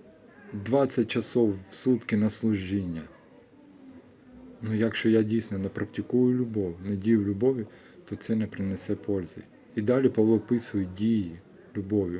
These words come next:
Він описує: «Любов довго терпить, милосердствує, не заздрить, не радується неправді». Тут дійсно нам сьогодні треба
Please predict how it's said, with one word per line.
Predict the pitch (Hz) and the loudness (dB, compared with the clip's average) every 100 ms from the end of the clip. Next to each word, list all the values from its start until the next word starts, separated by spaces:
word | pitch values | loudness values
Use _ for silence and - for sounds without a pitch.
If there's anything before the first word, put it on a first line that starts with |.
| 107 | -4
Він | 110 113 - - - | -2 -4 -6 -20 -6
описує: | 120 104 104 107 | -2 -2 0 0
«Любов | 117 117 | 0 0
довго | 113 110 101 | 2 2 2
терпить, | 101 101 90 - - - | -2 -4 -4 -8 -10 0
милосердствує, | 110 107 - 101 90 - 104 - 113 | 2 2 0 -2 -2 -8 -12 -8 -2
не | 113 | 0
заздрить, | 101 98 92 85 90 - - - - - - - - - - - - - - 107 | 0 -2 -4 -8 -16 -20 -20 -20 -20 -20 -20 -20 -20 -20 -20 -20 -20 -20 -12 0
не | 117 | 2
радується | 120 123 113 107 - | 4 4 4 2 2
неправді». | 110 107 107 92 82 - - - - - - | 0 0 -2 -4 -8 -12 -16 -18 -20 -12 -2
Тут | 120 123 - - - - - 120 | -2 -2 -16 -20 -20 -20 -6 0
дійсно | 143 143 123 | 0 2 2
нам | 104 | 2
сьогодні | - 113 113 110 | 2 4 4 2
треба | - 113 107 | 2 2 2